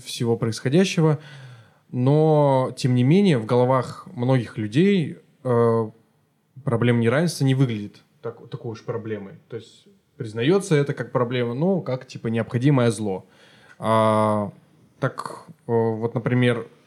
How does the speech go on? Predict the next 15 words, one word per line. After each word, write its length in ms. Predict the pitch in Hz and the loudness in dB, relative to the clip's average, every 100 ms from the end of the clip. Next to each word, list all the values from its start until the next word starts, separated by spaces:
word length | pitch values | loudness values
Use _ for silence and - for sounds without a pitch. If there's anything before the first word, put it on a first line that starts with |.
| _ - | _ -8
нашли 420 | 135 127 143 131 | -6 -4 0 2
мы 360 | 123 113 113 - - | 2 -2 -4 -12 -12
с 200 | 113 104 | -12 -6
друзьями 540 | 110 120 113 117 113 | -2 0 0 0 -2
из 100 | 110 | -6
подкаста 460 | - 110 117 110 117 | -8 -4 -6 -4 -6
"Это 120 | 120 | -4
Базис" 480 | 113 113 104 - - _ _ _ - - | -2 -2 -2 -10 -20 _ _ _ -20 -6
один 440 | 117 117 127 123 | -6 0 0 0
интересный 440 | 131 117 123 - 120 | -2 -2 -2 -2 -4
твит, 240 | 175 202 | -2 -2
который 280 | - 113 110 | -2 -2 0
я 60 | 104 | -2
хотел 200 | - 110 | -4 -2
бы 300 | 107 104 | -2 -4